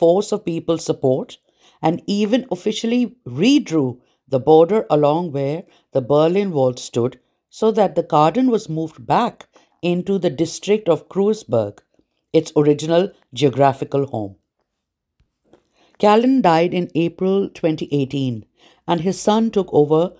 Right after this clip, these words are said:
looking after the treehouse and the garden. Today, the Baumhaus remains a cherished landmark in Berlin, a reminder of the city's tumultuous past and its unwavering spirit of le-, resilience.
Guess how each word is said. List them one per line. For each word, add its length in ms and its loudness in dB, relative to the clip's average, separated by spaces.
looking 300 -2
after 320 0
the 120 -4
treehouse 720 -4
and 160 -2
the 60 -2
garden. 440 -2
Today, 300 6
the 140 0
Baumhaus 800 0
remains 380 -2
a 60 0
cherished 600 -2
landmark 500 0
in 120 -4
Berlin, 460 0
a 140 2
reminder 480 0
of 160 -2
the 80 -2
city's 520 -6
tumultuous 720 -2
past 580 -8
and 120 2
its 240 -2
unwavering 720 0
spirit 520 -6
of 120 -10
le-, 260 -6
resilience. 800 -2